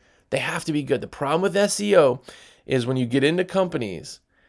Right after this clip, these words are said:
and, uh, I've done it and been shafted, with other companies is the problem with S E O is some companies are like, "Hey,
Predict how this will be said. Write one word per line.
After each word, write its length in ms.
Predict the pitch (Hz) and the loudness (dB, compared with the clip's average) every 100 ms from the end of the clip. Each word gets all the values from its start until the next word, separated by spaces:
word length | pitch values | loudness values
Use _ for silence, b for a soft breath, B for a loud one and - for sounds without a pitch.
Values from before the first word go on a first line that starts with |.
| _ _ - | _ _ -4
and, 420 | 127 123 120 123 | 0 0 -2 -2
uh, 220 | 120 117 - | -2 -4 -4
I've 460 | 135 151 143 123 | -2 0 0 2
done 180 | - 147 | 6 6
it 140 | 151 - | 6 2
and 220 | 139 127 | -2 2
been 440 | 131 131 127 127 - _ _ _ _ _ _ _ _ _ _ _ | 2 2 -4 -8 -12 _ _ _ _ _ _ _ _ _ _ _
shafted, 580 | - 139 127 131 113 143 - b b b b b b b b b - | -10 -4 -4 -6 -10 -14 -16 b b b b b b b b b 6
with 140 | 147 | 8
other 220 | 160 160 | 10 8
companies 640 | - 156 135 117 113 127 - | 8 8 8 2 0 -4 -2
is 440 | 139 135 135 120 - _ _ | 2 4 2 0 -6 _ _
the 140 | 139 | -6
problem 380 | 127 - 165 185 | -4 2 6 6
with 120 | 202 | 6
S 220 | 185 180 165 | 4 4 2
E 120 | 156 | 4
O 140 | 135 | 4
is 160 | 127 131 | 2 0
some 180 | 143 123 | -2 -2
companies 340 | 147 127 120 | -2 -4 -2
are 60 | 127 | -2
like, 160 | 123 | 0
"Hey, 280 | 151 147 123 | 0 -2 -4